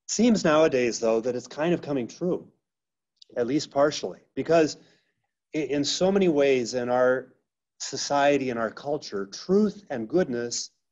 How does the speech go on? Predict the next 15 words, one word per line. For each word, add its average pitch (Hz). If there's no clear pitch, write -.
are 139
being 135
banished. 143
You 120
know, 123
there's 123
like 131
a, 131
an 123
intolerance 143
for 120
claims 117
of 113
truth -
or, 113